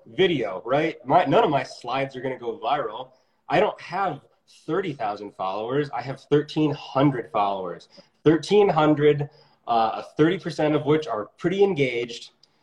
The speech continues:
Like, it's a small group of people, but they've all self-selected in because they've seen something that's interesting to them. I don't, I don't go try to just get followers to get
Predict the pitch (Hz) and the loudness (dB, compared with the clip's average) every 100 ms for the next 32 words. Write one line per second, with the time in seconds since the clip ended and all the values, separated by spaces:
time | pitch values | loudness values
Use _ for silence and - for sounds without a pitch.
0 | _ _ _ - 147 202 214 202 - 160 | _ _ _ 0 2 4 2 -2 0 6
1 | 185 190 143 143 165 147 135 156 147 117 | 6 6 4 2 0 -2 -4 -2 -2 -2
2 | 113 127 131 127 151 165 151 139 139 135 | -4 -4 -4 0 0 -2 -2 -2 -2 -4
3 | 131 135 120 131 113 107 110 104 113 117 | -4 -4 -4 -4 -4 -6 -8 -4 -4 -2
4 | 117 135 135 127 131 123 123 113 120 135 | -6 -2 -2 2 0 0 -6 -6 -6 -8
5 | 123 110 101 95 98 98 101 - _ - | -4 -4 -4 -4 -6 -6 -10 -18 _ 2
6 | 135 151 147 - - _ _ _ _ _ | 6 6 4 2 -12 _ _ _ _ _
7 | 147 160 151 139 147 143 156 143 135 - | -2 2 2 4 4 4 2 2 2 -2
8 | _ _ 127 135 - _ 139 151 139 139 | _ _ -8 -6 -8 _ 2 2 2 2
9 | 143 143 135 - 123 147 | 4 2 -2 -4 -2 -2